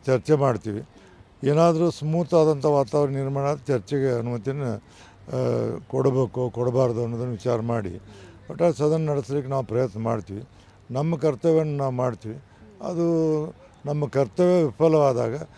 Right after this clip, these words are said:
ಅದು ಅವರ ಫಂಡಮೆಂಟಲ್ ರೈಟು, ಅವ್ರು ಮಾಡ್ತಾರೆ. ಅವ್ರು ಮಾಡಿದರೆ ನಾನು I am the custodian of the house. ಅವ್ರ ಯೋಗಕ್ಷೇಮ ನೋಡ್ಕೊಳಕ್ಕೆ ನಾನು ಬಂದಿದ್ದೀನಿ. ವಾಕಿಂಗ್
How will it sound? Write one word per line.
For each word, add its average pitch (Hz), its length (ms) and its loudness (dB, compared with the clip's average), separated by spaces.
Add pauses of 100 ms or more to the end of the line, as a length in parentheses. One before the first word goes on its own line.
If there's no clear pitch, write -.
(220)
ಅದು 165 160 2
ಅವರ 156 220 4 (300)
ಫಂಡಮೆಂಟಲ್ 131 540 -2
ರೈಟು, 113 240 -6
ಅವ್ರು 135 240 -2
ಮಾಡ್ತಾರೆ. 113 460 -6 (480)
ಅವ್ರು 143 260 2
ಮಾಡಿದರೆ 143 440 2
ನಾನು 143 260 -2 (280)
I 127 120 -4
am 131 100 -6
the 120 120 -8
custodian 139 480 -2
of 107 120 -10
the 117 140 -2
house. 101 280 -8 (500)
ಅವ್ರ 143 180 2
ಯೋಗಕ್ಷೇಮ 139 480 2
ನೋಡ್ಕೊಳಕ್ಕೆ 123 720 -4
ನಾನು 101 140 -8
ಬಂದಿದ್ದೀನಿ. 101 460 -8 (520)
ವಾಕಿಂಗ್ 123 480 0